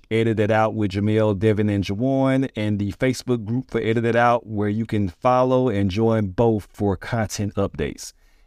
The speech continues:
And lastly, but definitely not least, you can also support us on our Patreon at patreon dot com forward slash edit it out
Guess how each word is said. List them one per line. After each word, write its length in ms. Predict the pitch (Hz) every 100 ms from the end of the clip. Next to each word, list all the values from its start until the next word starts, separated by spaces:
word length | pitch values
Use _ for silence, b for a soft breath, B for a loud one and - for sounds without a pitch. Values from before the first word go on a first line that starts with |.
| -
And 260 | 110 104 107
lastly, 600 | 131 147 151 - 156 151
but 300 | 104 95 87
definitely 400 | 131 135 113 101
not 240 | 101 95
least, 440 | 107 98 98 - - _ _ -
you 100 | 117
can 160 | 107 104
also 400 | 131 139 139 131
support 540 | - - - 123 -
us 280 | 113 104 - -
on 340 | 107 107 104
our 240 | 101 104 98
Patreon 760 | - 160 - 107 90 78 76 82 b b -
at 200 | 92 -
patreon 600 | - 151 - 165 151 143
dot 200 | 139 151
com 380 | - 110 107 104 -
forward 260 | 123 123 120
slash 420 | - 110 107 - -
edit 220 | 113 120
it 100 | 113
out 280 | 98 92 104